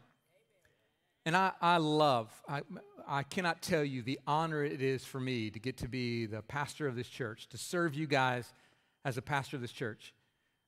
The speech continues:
I've, I've been here, I can't believe it's been sixteen years since I've been here, and by God's grace, I've been able to be, uh, in the role of shepherding you guys for the last five years,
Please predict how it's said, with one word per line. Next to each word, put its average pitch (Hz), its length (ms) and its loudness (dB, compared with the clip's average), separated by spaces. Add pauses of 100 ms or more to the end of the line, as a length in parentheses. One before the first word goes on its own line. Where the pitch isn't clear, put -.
I've, 147 160 4
I've 147 160 4
been 214 140 6
here, 165 340 6
I 147 60 -4
can't 170 220 2
believe 160 180 4
it's 143 80 2
been 143 120 -2
sixteen 165 500 -2
years 151 320 6
since 143 180 -4
I've 120 120 4
been 165 140 4
here, 131 480 2
and 120 300 -2 (440)
by 131 120 6
God's 151 360 6
grace, 175 540 4
I've 135 140 -2
been 147 140 0
able 151 180 2
to 135 80 2
be, 139 400 0
uh, 110 360 -4 (440)
in 139 100 -2
the 139 60 -2
role 156 320 6
of 127 80 2
shepherding 165 460 2
you 151 120 0
guys 147 360 6
for 151 100 -8
the 139 80 -2
last 147 320 2
five 147 320 0
years, 131 460 -2